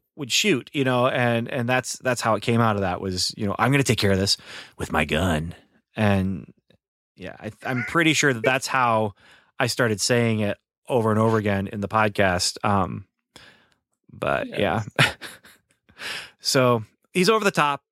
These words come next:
Speaker 1: He's, here's the thing, though. I see a guy playing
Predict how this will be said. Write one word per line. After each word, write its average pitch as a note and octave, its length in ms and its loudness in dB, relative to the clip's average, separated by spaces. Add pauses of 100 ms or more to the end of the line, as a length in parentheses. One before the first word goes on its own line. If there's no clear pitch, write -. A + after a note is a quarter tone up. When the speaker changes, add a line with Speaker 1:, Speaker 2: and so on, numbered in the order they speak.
(420)
Speaker 1:
He's, D3 440 -4 (440)
here's F#3+ 240 0
the A3+ 80 0
thing, C#3+ 300 2
though. G2+ 300 -2
I C#3+ 180 2
see F3+ 300 0
a C3+ 60 2
guy G2+ 600 -4 (680)
playing A2+ 600 0